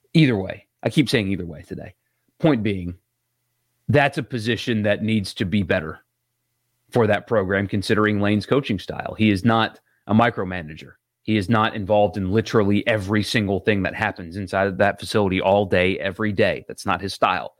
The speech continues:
That's Nick Saban's style. That's not Lane's style. So the G M, who, whatever they call it, who's on,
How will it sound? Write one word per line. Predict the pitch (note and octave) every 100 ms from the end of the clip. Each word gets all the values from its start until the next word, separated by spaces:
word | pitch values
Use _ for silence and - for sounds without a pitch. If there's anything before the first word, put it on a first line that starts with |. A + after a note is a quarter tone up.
| _ -
That's | F#2+ -
Nick | G2
Saban's | - G#2 F#2 E2+
style. | - D#2 F2 G#2 _ -
That's | F#2+ -
not | F#2+
Lane's | G2+ A2+ A2+
style. | - C#2 - _ _ _ -
So | A#2+
the | G2+
G | E2+ A#2+ A#2+
M, | C3 G#2 G#2 A2 _ _ _ -
who, | G#2+
whatever | F#2+ G2+ A2
they | A2
call | G#2 - C#3 G#2
it, | G2+ - _ _ _ _ _ _ _ _ B2
who's | C3+ A#2+
on, | A#2 A2+ G#2